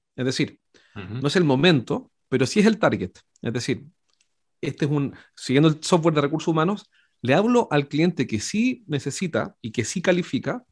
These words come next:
Speaker 1: pero en este momento ese problema no es urgente. Y te dice, "Mira, Javi, es súper interesante lo que tú tienes,
Speaker 2: Ujú.
Speaker 1: pero en este momento", y pasa mucho, mucho, mucho, o sea, la mayoría de los casos,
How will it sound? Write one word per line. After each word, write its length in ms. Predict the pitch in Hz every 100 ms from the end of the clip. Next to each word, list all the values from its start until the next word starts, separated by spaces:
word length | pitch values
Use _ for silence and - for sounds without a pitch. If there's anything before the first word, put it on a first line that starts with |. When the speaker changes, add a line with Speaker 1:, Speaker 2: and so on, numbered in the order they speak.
| _ _ _ _ _
Speaker 1:
pero 160 | - 139
en 80 | 160
este 180 | 226 247
momento 340 | 233 240 214
ese 140 | 190
problema 300 | 160 165 196
no 80 | 202
es 60 | 180
urgente. 420 | 160 139 110 - - -
Y 80 |
te 80 | 127
dice, 160 | 170 185
"Mira, 340 | 208 185 - - - _ - - _
Javi, 300 | - 185 165 -
es 80 | -
súper 200 | 233 214
interesante 580 | 185 165 160 143 - 262
lo 120 | 170 139
que 80 |
tú 80 | 139
tienes, 240 | 151 160 120
Speaker 2:
Ujú. 100 | 135 - _ _ _
Speaker 1:
pero 180 | - 151
en 60 | 175
este 160 | 220
momento", 600 | 226 233 247 190 208 277 _ -
y 60 | 127
pasa 220 | 160 135
mucho, 380 | 143 139 - 113
mucho, 340 | 127 135 -
mucho, 360 | 113 127 113 104
o 20 |
sea, 100 | 117
la 60 |
mayoría 260 | 110 113 139
de 60 | 131
los 120 | 120
casos, 320 | - 107 165